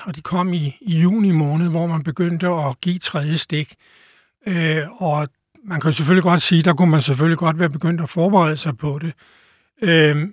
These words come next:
vi har kørt den politik, at der skal gå seks måneder, inden man skal have et tredje stik. Og det passede med der, hvor man gik i gang,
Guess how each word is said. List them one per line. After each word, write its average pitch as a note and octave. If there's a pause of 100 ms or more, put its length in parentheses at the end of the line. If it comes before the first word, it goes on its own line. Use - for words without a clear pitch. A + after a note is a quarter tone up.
(200)
vi F3
har E3
kørt G3+
den F#3+
politik, F#3
at F#3+
der D#3+
skal D#3+
gå F3
seks E3
måneder, E3
inden D#3+
man D#3
skal D3
have D#3+
et D3
tredje D3+
stik. C#3+ (680)
Og D#3+
det F3
passede E3
med D#3
der, D#3+
hvor D#3+
man D3+
gik C#3+
i C#3
gang, E3